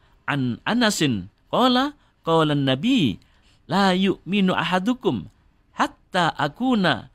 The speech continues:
habba ilaihi mi walidihi wa waladihi wan nasi ajma'in." Dari Anas radhiyallahu anhu,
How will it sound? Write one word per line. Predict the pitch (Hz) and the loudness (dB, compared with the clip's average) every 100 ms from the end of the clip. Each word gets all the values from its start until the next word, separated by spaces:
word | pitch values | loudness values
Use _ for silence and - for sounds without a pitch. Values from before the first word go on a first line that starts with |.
| _ | _
habba | - 214 220 165 143 117 | -12 -10 -4 0 2 2
ilaihi | 147 151 202 233 226 302 - _ _ - | 0 0 2 2 2 0 -4 _ _ -2
mi | 156 | 0
walidihi | 127 120 190 262 226 185 190 214 294 - _ - | 0 2 2 2 2 0 0 0 -2 -8 _ -4
wa | 107 185 | 0 2
waladihi | 233 208 180 160 151 220 339 - _ | 2 2 0 0 0 0 -4 -10 _
wan | 139 147 123 | -2 0 2
nasi | 165 190 165 143 | 2 2 0 -4
ajma'in." | 127 120 101 98 135 156 123 95 - _ _ - _ _ _ | -6 -6 -6 -4 0 2 2 0 -8 _ _ -20 _ _ _
Dari | 110 113 - | -2 -2 0
Anas | 170 180 220 269 | 0 2 2 0
radhiyallahu | - 143 135 131 147 | -2 -2 0 0 2
anhu, | 185 190 | 4 2